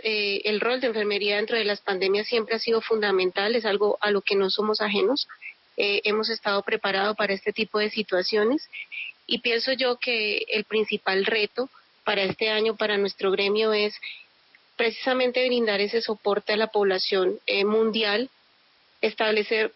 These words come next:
lazos colaborativos entre las diferentes redes de enfermería para poder hablar un solo idioma, para poder identificar cuáles son esas líneas de atención,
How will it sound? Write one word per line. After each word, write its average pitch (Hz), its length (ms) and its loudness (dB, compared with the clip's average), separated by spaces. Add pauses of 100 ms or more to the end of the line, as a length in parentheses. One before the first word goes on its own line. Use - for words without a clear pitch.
(120)
lazos 240 460 0
colaborativos 214 800 2
entre 220 240 2
las 202 140 0
diferentes 202 500 0
redes 220 340 0
de 226 60 2
enfermería 196 640 0 (480)
para 220 240 0
poder 220 380 2
hablar 233 380 2
un 240 80 0
solo 233 280 2
idioma, 226 460 2
para 214 240 0
poder 202 260 0
identificar 214 800 0
cuáles 220 480 0 (340)
son 226 340 2
esas 220 300 2
líneas 226 400 0
de 214 80 0
atención, 208 680 0